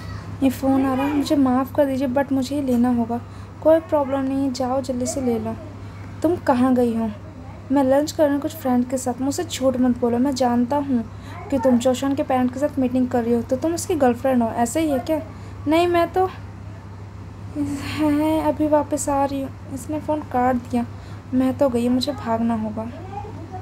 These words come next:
मुझे माफ़ कर दो जोशन, बस कुछ चीज़ें आ गई हैं जो मुझे जाना होगा। प्लीज़ अपने parents से मेरी जगह पे माफ़ी मांग लेना।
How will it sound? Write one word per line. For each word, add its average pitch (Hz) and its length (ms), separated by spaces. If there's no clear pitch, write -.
मुझे 262 160
माफ़ 302 300
कर 320 60
दो 302 120
जोशन, 285 300
बस 302 200
कुछ 311 160
चीज़ें 277 280
आ 247 200
गई 269 180
हैं 294 80
जो 294 80
मुझे 302 160
जाना 247 300
होगा। 262 120
प्लीज़ 285 380
अपने 262 220
parents 254 340
से 294 80
मेरी 277 160
जगह 254 200
पे 285 120
माफ़ी 254 280
मांग 233 280
लेना। 233 300